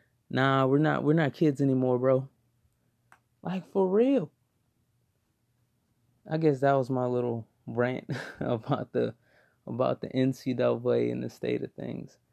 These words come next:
I wish they would stop paying these players. Because, man, are they using them to their highest,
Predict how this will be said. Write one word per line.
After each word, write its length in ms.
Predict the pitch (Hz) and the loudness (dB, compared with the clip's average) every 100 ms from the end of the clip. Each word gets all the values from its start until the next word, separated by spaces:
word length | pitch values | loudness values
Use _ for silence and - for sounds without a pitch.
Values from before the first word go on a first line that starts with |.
| _ _ _ _ _ _ _ _ _ _ | _ _ _ _ _ _ _ _ _ _
I 120 | - | 2
wish 280 | 185 190 160 | 4 6 2
they 140 | - 135 | 2 0
would 160 | 123 | -2
stop 340 | - 123 120 - | 0 0 0 -2
paying 300 | 131 123 120 | -4 -4 -4
these 160 | 117 | -6
players. 520 | 117 120 120 127 139 _ _ _ _ _ _ _ _ _ _ - | -6 -4 -4 -6 -12 _ _ _ _ _ _ _ _ _ _ -10
Because, 480 | 127 - 127 113 110 | -10 -4 -2 -2 -4
man, 640 | 110 113 127 151 156 139 | -4 -2 2 4 4 2
are 120 | 127 | 0
they 220 | 117 123 117 | 0 0 -2
using 520 | 117 127 131 120 120 | -2 -2 -2 -2 -2
them 180 | 120 117 | -2 -4
to 140 | - | -4
their 180 | 120 113 | -4 -4
highest, 960 | - - - 151 139 127 123 - - | -6 -14 -6 0 0 0 -4 -12 -20